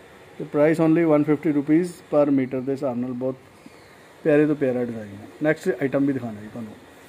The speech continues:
ਬੜਾ ਪਿਆਰਾ ਡਿਫਰੈਂਟ ਕਨਸੈਪਟ ਹੈ ਇੱਕ ਹੋਰ ਪੋਲਕਾ ਡਾਟਸ ਦੇ ਵਿੱਚ ਨਾ। ਦੇਖੋ ਬਲੈਕ ਕਲਰ ਦੇ ਵਿੱਚ ਹਲਕੀ ਹਲਕੀ ਵਾਈਟ ਕਲਰ ਦੀ ਪੋਲਕਾ ਡਾਟਸ, ਬੜਾ ਪਿਆਰਾ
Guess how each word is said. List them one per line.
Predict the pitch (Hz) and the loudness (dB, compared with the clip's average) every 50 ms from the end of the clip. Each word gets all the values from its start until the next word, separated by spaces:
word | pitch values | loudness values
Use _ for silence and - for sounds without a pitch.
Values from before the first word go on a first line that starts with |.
| - - - - - _ _ - - - - - - _ - - - - - - - - - - - - - - - - - | -20 -20 -20 -20 -20 _ _ -20 -20 -20 -20 -20 -20 _ -20 -20 -20 -20 -20 -20 -20 -20 -20 -20 -20 -20 -20 -20 -20 -16 0
ਬੜਾ | - 151 180 196 | 4 8 8 8
ਪਿਆਰਾ | 214 208 - 190 175 175 185 196 | 8 10 10 10 10 12 10 10
ਡਿਫਰੈਂਟ | 185 180 185 - - 156 - - 202 202 196 | 8 6 2 -2 -2 0 4 4 4 4 4
ਕਨਸੈਪਟ | 185 196 185 160 175 160 147 - - | 4 2 2 4 4 2 2 4 4
ਹੈ | 156 156 | 4 4
ਇੱਕ | 160 156 | 4 2
ਹੋਰ | - - 143 143 151 156 170 175 | 2 2 4 6 6 6 6 4
ਪੋਲਕਾ | 170 170 - 151 143 143 139 143 147 143 | 2 2 4 6 6 6 6 6 4 4
ਡਾਟਸ | 139 135 127 123 120 - | 6 4 2 2 0 -2
ਦੇ | - 120 | -8 -8
ਵਿੱਚ | 107 107 107 - 135 | -8 -8 -8 -6 -4
ਨਾ। | 143 151 | -4 -2
ਦੇਖੋ | 143 139 135 - 143 | -4 -4 -4 -4 -4
ਬਲੈਕ | 131 131 131 127 131 135 143 139 | -4 -2 0 2 2 2 2 0
ਕਲਰ | - 131 123 127 127 | -2 -2 -2 -2 -2
ਦੇ | 120 131 131 | -2 -2 -2
ਵਿੱਚ | 123 131 127 - - | -2 -4 -4 -4 -4
ਹਲਕੀ | 131 131 131 - 143 | -6 -4 -4 -4 -4
ਹਲਕੀ | 139 131 127 127 131 127 | -4 -4 -6 -4 -4 -6
ਵਾਈਟ | 120 117 120 120 123 123 123 | -4 -4 -4 -4 -4 -4 -4
ਕਲਰ | 135 123 123 123 | -4 -4 -4 -4
ਦੀ | 117 131 135 | -4 -6 -8
ਪੋਲਕਾ | 131 131 - 135 127 131 127 131 135 127 | -8 -8 -6 -4 -4 -4 -4 -4 -4 -6
ਡਾਟਸ, | 120 120 117 120 120 120 - | -4 -4 -6 -6 -8 -10 -12
ਬੜਾ | 151 123 127 135 139 143 | -12 -8 -4 -2 -2 -2
ਪਿਆਰਾ | 143 - 131 123 120 123 123 123 | -2 -4 -4 -4 -4 -6 -6 -6